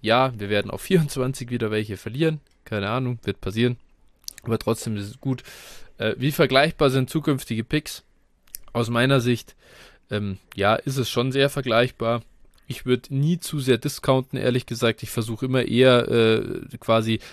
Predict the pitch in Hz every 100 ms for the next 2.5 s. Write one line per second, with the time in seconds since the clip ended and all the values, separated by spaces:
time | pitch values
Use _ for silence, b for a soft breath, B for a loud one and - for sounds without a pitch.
0 | B - 120 135 110 110 127 127 120 -
1 | 123 - - 147 127 127 - 120 104 -
2 | 110 127 143 147